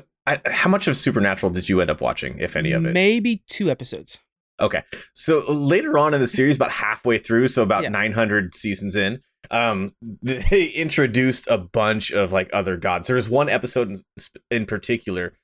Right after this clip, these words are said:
Speaker 1: where all the, all the gods from other cultures and religions tried to figure out how to take on Lucifer, 'cause Lucifer was the big bad of that season.
Speaker 2: Oh, I like
Speaker 1: And
Speaker 2: that,
Speaker 1: y-,
Speaker 2: yeah.
Speaker 1: you had Kali, and you had, like, all these other, I think something like that, it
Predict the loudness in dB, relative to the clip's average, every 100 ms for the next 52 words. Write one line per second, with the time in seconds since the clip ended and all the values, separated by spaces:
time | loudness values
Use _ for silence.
0 | _ 0 2 2 4 2 2 0 0 -2
1 | _ _ _ _ _ -2 2 2 2 2
2 | 2 2 -2 -2 -2 -2 -2 -2 -4 -6
3 | _ -2 -2 -2 -6 -6 -4 -4 -4 -6
4 | -8 -2 0 0 -2 -4 -4 0 -2 -2
5 | -4 -4 -4 -4 -2 -6 -4 -6 -6 -10
6 | -14 -14 -10 -8 -8 -8 -8 -8 -12 -8
7 | -8 -4 -2 -2 -6 -8 -8 -8 -10 -10
8 | -14 _ -10 -6 -4 -6 -4 -4 -4 0
9 | 0 0 0 -2 0 -2 -2 0 2 4
10 | 4 4 4 2 2 0 0 0 2 2
11 | 4 2 0 -4 -8 -8 -6 -2 0 0
12 | -6 _ _ _ _ -6 0 0 2 2
13 | 2 0 -4 -2 0 -2 -6 -12